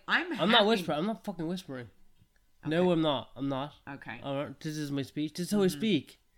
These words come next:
Speaker 2: This is how I speak.
Speaker 1: No, but the, the
Speaker 2: Stop
Speaker 1: thing
Speaker 2: trying
Speaker 1: is,
Speaker 2: to
Speaker 1: I,
Speaker 2: colonize
Speaker 1: I
Speaker 2: me.
Speaker 1: talk to you <laughs> every
Speaker 2: Everyone
Speaker 1: day.
Speaker 2: tries to colonize me.
Speaker 1: That's funny. But, well, here's, here's
Speaker 2: I want my independence.
Speaker 1: this
Speaker 2: Stop.
Speaker 1: is, this is why you're, you're, uh, you know, mumbling, is because how many beers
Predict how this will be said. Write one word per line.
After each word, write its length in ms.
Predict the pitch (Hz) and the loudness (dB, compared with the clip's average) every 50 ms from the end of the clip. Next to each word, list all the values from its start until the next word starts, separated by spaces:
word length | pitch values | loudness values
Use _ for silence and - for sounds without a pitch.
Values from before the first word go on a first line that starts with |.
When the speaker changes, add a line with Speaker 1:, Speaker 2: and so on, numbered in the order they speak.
| _ _ | _ _
Speaker 2:
This 140 | - 214 214 | -10 -8 -4
is 60 | - | -2
how 80 | 262 269 | 0 0
I 80 | 240 208 | 0 0
speak. 400 | 180 - - 226 233 190 247 247 | -2 -2 -4 -2 -2 -2 0 2
Speaker 1:
No, 260 | 302 330 349 330 226 | 2 2 2 2 2
but 200 | 226 254 220 202 | 0 -2 -2 -2
the, 100 | 220 247 | -6 -6
the 140 | 226 240 220 | -6 -6 0
Speaker 2:
Stop 180 | - 254 262 | 2 2 4
Speaker 1:
thing 80 | 262 262 | 6 6
Speaker 2:
trying 100 | 285 262 | 8 8
Speaker 1:
is, 60 | 240 | 8
Speaker 2:
to 60 | 233 | 8
Speaker 1:
I, 40 | 226 | 8
Speaker 2:
colonize 440 | 220 247 247 233 214 180 151 139 131 | 8 6 8 8 6 4 4 4 4
Speaker 1:
I 120 | 202 220 240 | 4 4 4
Speaker 2:
me. 100 | 277 117 | 2 0
Speaker 1:
talk 340 | - - 247 247 294 - - | 0 2 4 4 4 2 -2
to 140 | - 269 254 | -4 -4 -4
you 520 | 214 185 196 220 220 214 269 269 214 - | -2 -2 0 0 2 2 2 2 0 0
<laughs> 40 | - | -2
every 500 | - 196 208 202 180 - 214 247 254 214 | 0 0 0 0 -2 -4 -2 0 2 4
Speaker 2:
Everyone 460 | 208 220 220 247 262 240 240 247 233 | 4 6 6 6 6 6 8 6 6
Speaker 1:
day. 80 | 220 165 | 6 6
Speaker 2:
tries 180 | 175 196 202 196 | 4 4 4 2
to 80 | - 196 | 0 -4
colonize 720 | 185 - - 185 175 185 185 180 175 156 143 139 131 120 123 | -4 -2 -2 0 2 4 4 4 2 2 0 0 0 -2 -4
me. 220 | 127 120 117 101 - | -4 -6 -6 -6 -8
Speaker 1:
That's 360 | - 170 190 - 147 135 - | -6 -6 -6 -8 -8 -14 -14
funny. 340 | - - 151 135 131 131 - - - - - - - _ _ _ _ _ | -12 -12 -10 -10 -12 -14 -16 -18 -20 -20 -20 -20 -20 _ _ _ _ _
But, 320 | 196 190 185 214 208 - 190 | -2 -2 -2 -2 -2 -2 0
well, 280 | 214 226 220 214 214 | 2 4 4 4 2
here's, 360 | - 190 175 294 285 294 220 | -2 -4 -4 -2 -2 -2 -4
here's 300 | 277 226 247 262 277 262 233 | -4 -4 -2 -2 0 2 4
Speaker 2:
I 20 | |
want 260 | 196 220 226 262 247 | 4 6 6 6 6
my 120 | 240 226 220 | 6 6 6
independence. 840 | 220 220 220 214 196 - 190 214 240 226 196 165 139 127 123 113 - | 6 6 4 2 2 0 0 2 2 4 4 4 2 2 0 -2 -2
Speaker 1:
this 100 | 196 226 | 0 2
Speaker 2:
Stop. 140 | 214 226 247 | 2 2 2
Speaker 1:
is, 160 | 254 226 180 - - - | 0 -2 -6 -10 -12 -8
this 280 | - 185 208 208 - | -6 -4 -4 -4 -6
is 120 | 226 214 190 | -6 -6 -6
why 280 | 180 170 175 170 160 | -2 0 2 2 2
you're, 520 | 160 160 135 131 160 160 160 151 147 147 143 | 0 -4 -6 -6 -6 -4 -4 -4 -6 -6 -8
you're, 340 | 135 156 156 151 147 151 131 | -8 -8 -8 -8 -8 -10 -10
uh, 260 | - 147 156 147 143 | -8 -6 -4 -4 -4
you 160 | 139 143 156 | -6 -6 -8
know, 160 | 151 143 139 139 | -8 -8 -10 -10
mumbling, 720 | 147 151 160 160 160 160 156 156 143 143 135 135 127 - | -10 -8 -6 -6 -6 -6 -6 -8 -8 -8 -10 -10 -12 -10
is 180 | 117 151 139 | -10 -10 -8
because 260 | 131 156 147 170 151 | -8 -6 -6 -6 -8
how 300 | 147 127 156 156 180 202 | -8 -10 -10 -8 -6 -6
many 160 | 202 214 208 190 | -4 -4 -4 -2
beers 380 | 170 180 165 151 147 131 - | -2 -4 -4 -4 -6 -10 -12